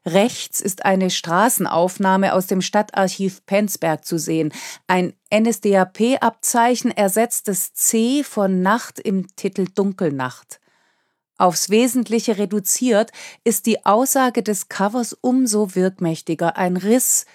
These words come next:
geht durch die bayerische Kleinstadt Penzberg in den letzten Kriegstagen. Ein Riss wird bis heute durch den Ort und durch die Erinnerungen gehen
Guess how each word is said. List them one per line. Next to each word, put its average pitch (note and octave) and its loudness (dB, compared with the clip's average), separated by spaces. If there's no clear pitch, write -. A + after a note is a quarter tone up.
geht A3 -2
durch G3 -2
die G#3 -6
bayerische G3+ 2
Kleinstadt F#3+ -2
Penzberg A3 -2
in F#3+ 0
den F#3 0
letzten F#3+ -2
Kriegstagen. F#3+ 0
Ein G#3 2
Riss G#3 2
wird G3+ 0
bis - -2
heute G3+ 0
durch E3+ -2
den F3 -4
Ort F#3+ 0
und G3 -4
durch F#3+ -2
die G3 -2
Erinnerungen G3 2
gehen G#3 0